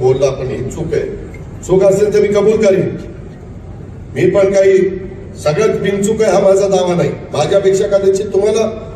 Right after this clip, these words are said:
एखाद्या गोष्टीची जास्तीची माहिती असेल. काय मी सर्व, सर्व, सर्व गुण संपन्न आहे हा माझा दावा नाही. त्यामुळं जर एखाद्याने जास्त ज्ञान संपादन केलं तर त्याच्याकडनं समजून घ्यायला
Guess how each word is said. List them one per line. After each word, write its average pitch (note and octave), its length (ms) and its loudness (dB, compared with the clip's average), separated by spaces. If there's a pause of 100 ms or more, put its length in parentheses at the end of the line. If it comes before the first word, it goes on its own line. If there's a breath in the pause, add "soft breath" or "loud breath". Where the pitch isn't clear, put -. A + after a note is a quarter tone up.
(120)
एखाद्या G#3+ 340 2
गोष्टीची A3 400 0
जास्तीची A3 420 -2
माहिती A#3 280 0
असेल. F#3+ 500 0 (1200)
काय F3 100 0
मी E3+ 220 0
सर्व, A3 360 2
सर्व, G3+ 440 4 (360)
सर्व A3 420 0
गुण A3+ 100 -4
संपन्न G#3+ 600 -2
आहे G#3+ 100 2
हा G3+ 80 2
माझा G#3 340 0
दावा G3 320 2
नाही. F#3+ 460 -2 (1400)
त्यामुळं D#3 640 0 (640)
जर F3+ 160 2
एखाद्याने F3 500 0
जास्त F3 520 0
ज्ञान F3 360 -2
संपादन E3+ 560 -4
केलं D#3+ 260 -2 (100)
तर G#3 140 -2
त्याच्याकडनं E3+ 520 -4
समजून D#3 380 -2
घ्यायला E3+ 320 2